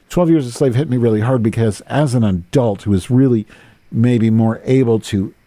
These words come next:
to sort of empathize with it, you know, these people were fucking literal property. They were fucking beat every day, abused, treated awfully, horribly abused. And so, uh, miraculous that these people were able to survive.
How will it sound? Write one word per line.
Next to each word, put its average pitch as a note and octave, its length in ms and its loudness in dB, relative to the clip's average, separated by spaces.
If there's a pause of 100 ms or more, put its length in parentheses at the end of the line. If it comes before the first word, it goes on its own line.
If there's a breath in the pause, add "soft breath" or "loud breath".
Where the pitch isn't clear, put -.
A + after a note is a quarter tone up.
(100)
to - 120 -8
sort A2+ 200 -2
of F#2+ 140 -6
empathize G#2 640 -4
with F2+ 100 -2
it, F2 220 -8 (560 loud breath)
you D#3 120 2
know, D3+ 120 0
these C#3+ 360 -2
people E3 260 -2
were F#2 140 -4
fucking A#2+ 540 -6 (100)
literal D#3+ 720 0 (280)
property. - 800 -8 (280 soft breath)
They C3+ 100 2
were B2+ 160 0
fucking E3 480 -2
beat A2 340 -2
every E3 380 0
day, G2 220 -2
abused, A2+ 640 -2
treated F3+ 420 -2 (180)
awfully, E3 460 -4
horribly C3+ 640 0
abused. C3 400 0 (360 loud breath)
And C#3 220 -4 (140)
so, - 280 -4
uh, A#2+ 120 -4
miraculous B2+ 720 0
that F#2+ 120 -10
these G#2+ 140 -4
people F#2+ 280 -4
were F#2+ 100 0
able F#2 160 0
to E2+ 140 -6
survive. G#2 720 -2